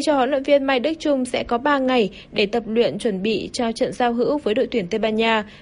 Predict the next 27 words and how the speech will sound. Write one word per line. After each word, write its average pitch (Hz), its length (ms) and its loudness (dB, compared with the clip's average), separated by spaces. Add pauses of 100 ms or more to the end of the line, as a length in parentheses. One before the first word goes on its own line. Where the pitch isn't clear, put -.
vào 269 160 4
lúc 339 300 0
mười 240 140 0
hai 240 220 -2
giờ 226 200 0
ba 214 160 0
mươi 226 120 0
phút 320 280 -4
theo 269 160 -2
giờ 226 140 -2
địa 190 160 -2
phương 240 320 2 (180)
ngày 214 180 -2
mười 190 200 -2
bốn 185 240 -4
tháng 196 200 -4
bảy. 202 240 2 (1040)
Đối 262 160 4
thủ 302 200 2
cùng 247 320 -2
bảng 247 280 2
E 269 260 2 (180)
của 220 140 2
tuyển 208 200 -2
nữ 233 140 -2
Việt 262 160 0
Nam 226 320 0